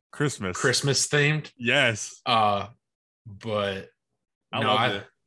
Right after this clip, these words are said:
Speaker 1: <laughs>
Speaker 2: I'm super exci-, excited. I think Jeremy Renner's Hawkeye is fantastic. He makes me care about a character that pales in comparison to all the other cool people doing stuff around him.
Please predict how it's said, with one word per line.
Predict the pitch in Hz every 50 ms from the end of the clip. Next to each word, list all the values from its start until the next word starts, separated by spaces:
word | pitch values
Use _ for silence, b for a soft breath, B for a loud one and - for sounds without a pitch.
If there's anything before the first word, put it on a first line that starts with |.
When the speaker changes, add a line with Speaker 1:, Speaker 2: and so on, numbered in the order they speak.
| _ -
Speaker 1:
<laughs> | - - - - -
Speaker 2:
I'm | 147 - 269
super | - - 151 123 123 110
exci-, | 104 - - - 120 117 117 117 117 -
excited. | - - - - 113 107 107 110 110
I | 120 120
think | - - 107 101 98 - - - - _ _ _ _ _ -
Jeremy | - 107 110 104 104 101 101 95
Renner's | 95 98 95 95 95 92 85 -
Hawkeye | 101 92 90 - - 95 90 87 87
is | 87 85 85 - - - _ b b b b b b b b b -
fantastic. | - - 95 87 - - 98 95 92 - - 101 90 -
He | - 98
makes | 95 92 87 - -
me | 92
care | 82 - 101 92
about | 87 90 87 87
a | 85
character | - 101 90 87 87 - - 87 85
that | 87 85 85 85 - - _ _ _ _ _ _ _ _ _ _ _ _ _ _ _ _ _ _ _ _ _ _ _ _ _ _ _ _ _ -
pales | - 110 101 98 87 95
in | 92 -
comparison | - 92 - 101 92 87 - 98 92
to | 98
all | 90 90
the | 87 95 92
other | 87 87 -
cool | - - 92 -
people | - 95 - - 98
doing | 87 98 92 90 92
stuff | 95 - 98 90 - -
around | 92 90 95 98 104 110
him. | 120 120